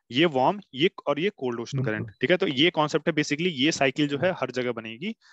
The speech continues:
Speaker 1: इसका एक एक्सेप्शन है कि, अ, अटलांटिक ओशन में और पैसिफिक ओशन में तो,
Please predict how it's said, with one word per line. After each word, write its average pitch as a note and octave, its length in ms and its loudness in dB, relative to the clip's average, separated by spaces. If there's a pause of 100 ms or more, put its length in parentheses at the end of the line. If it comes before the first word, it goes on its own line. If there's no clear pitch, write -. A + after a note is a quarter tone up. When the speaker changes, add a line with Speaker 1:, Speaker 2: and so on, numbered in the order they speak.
(280)
Speaker 1:
इसका D#3+ 160 4
एक D3+ 180 4
एक्सेप्शन C#3 480 0
है D#3+ 160 0 (540)
कि, C3 300 0 (640)
अ, C3+ 40 6
अटलांटिक C#3 640 4
ओशन D#3 200 -4
में E3 140 -4
और D#3+ 60 0
पैसिफिक C#3 360 0
ओशन C#3+ 200 -6
में D3 120 -4
तो, D#3+ 220 -2